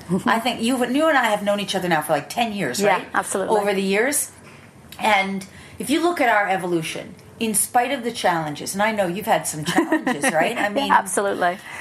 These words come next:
Speaker 2: you look at how you have been nonetheless emerging victorious. You're beautiful, vibrant, you're still using your greater gifts, connection with the divine to really express yourself and still be of service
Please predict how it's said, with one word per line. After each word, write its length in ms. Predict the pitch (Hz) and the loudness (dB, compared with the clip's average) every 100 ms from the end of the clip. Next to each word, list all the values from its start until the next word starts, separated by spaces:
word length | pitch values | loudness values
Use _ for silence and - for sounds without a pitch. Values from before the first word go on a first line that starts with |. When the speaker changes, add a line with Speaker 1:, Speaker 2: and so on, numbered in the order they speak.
| 190 208 | -8 -4
Speaker 2:
you 160 | 254 | -4
look 280 | 240 349 370 | 0 0 0
at 100 | 349 | -2
how 260 | 262 254 233 | 2 2 2
you 360 | 196 220 233 226 | 0 -2 -2 -2
have 480 | 185 175 175 - | 0 0 0 -2
been 520 | 202 180 165 170 185 214 | -2 -2 -2 -2 0 2
nonetheless 760 | 269 285 262 196 147 147 - | 2 2 0 2 2 0 -2
emerging 760 | 196 202 208 233 220 175 170 156 | 0 0 0 0 0 -2 -4 -4
victorious. 720 | 165 190 165 151 135 - - | -6 -2 0 0 -2 -4 0
You're 240 | 180 151 - - - | 0 0 -4 -12 -6
beautiful, 480 | 220 277 294 277 269 | -2 0 0 0 0
vibrant, 600 | 196 214 220 233 240 226 | 2 2 2 0 -2 -2
you're 100 | 175 | -4
still 460 | - - 285 214 208 | -4 0 2 2 2
using 720 | 226 247 233 247 226 226 233 - - - - | 0 0 2 0 0 -2 -2 -6 -8 -6 0
your 400 | 226 214 208 180 | 2 4 2 0
greater 380 | 208 214 240 | 2 2 2
gifts, 560 | 202 214 208 - - - - - | 0 -2 0 0 0 -4 -14 -10
connection 480 | 214 196 190 247 233 | -2 0 0 -4 -4
with 160 | 240 | -4
the 80 | 247 | -6
divine 580 | 240 208 190 185 190 202 | -4 0 2 2 0 -4
to 140 | - | -6
really 600 | 185 214 214 208 202 196 - - - | -2 2 2 0 -4 -6 -10 -10 -4
express 640 | - - - 226 214 - | -2 0 0 0 2 0
yourself 480 | 220 - 190 180 180 | 0 2 2 2 -2
and 140 | 185 170 | -4 -2
still 260 | - 269 | -2 -2
be 160 | 208 214 | 0 0
of 80 | - | 0
service 540 | - 233 220 233 | 0 0 -2 -2